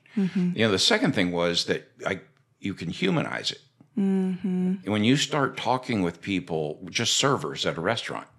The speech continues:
Speaker 1: Yeah.
Speaker 2: or, uh, where I checked in at a hotel,
Speaker 1: Mm-hmm.
Speaker 2: or, uh, just meeting people, just, w-, you know, stopping by gas.
Speaker 1: Getting up close to
Speaker 2: You
Speaker 1: people,
Speaker 2: begin to
Speaker 1: yeah.
Speaker 2: understand every person in the city is a victim.
Speaker 1: Mm-hmm.
Speaker 2: So you humanize it.
Speaker 1: Yeah.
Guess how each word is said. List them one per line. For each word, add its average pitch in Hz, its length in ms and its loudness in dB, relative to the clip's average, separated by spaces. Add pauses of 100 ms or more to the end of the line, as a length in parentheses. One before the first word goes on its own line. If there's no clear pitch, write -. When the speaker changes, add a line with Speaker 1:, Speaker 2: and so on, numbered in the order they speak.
(240)
Speaker 1:
Yeah. 170 240 -6
Speaker 2:
or, 92 400 2
uh, 90 100 0
where 98 260 0
I 92 60 2
checked 101 300 0
in 98 140 2
at 92 100 2
a 90 60 0
hotel, 98 520 -2 (120)
Speaker 1:
Mm-hmm. 175 460 -2
Speaker 2:
or, - 360 0
uh, 90 140 0
just 95 300 -4
meeting 98 400 2
people, 76 600 -6
just, 92 380 -4
w-, 90 240 -6
you 92 80 -2
know, 80 100 -2
stopping 90 520 -2
by 98 240 -2
gas. 107 340 0
Speaker 1:
Getting 196 240 2
up 180 160 -4
close 180 580 0
to - 160 -8
Speaker 2:
You 113 200 4
Speaker 1:
people, 117 160 2
Speaker 2:
begin 135 220 4
to 160 60 6
Speaker 1:
yeah. 123 40 6
Speaker 2:
understand 104 640 0
every 139 340 2
person 92 480 -2
in 104 80 -2
the 117 60 -2
city 78 300 0
is 87 100 -2
a 110 40 -4
victim. 143 380 -4
Speaker 1:
Mm-hmm. 190 260 4 (520)
Speaker 2:
So 98 240 2
you 113 160 2
humanize 165 560 -2
it. - 80 -18 (120)
Speaker 1:
Yeah. 170 320 -2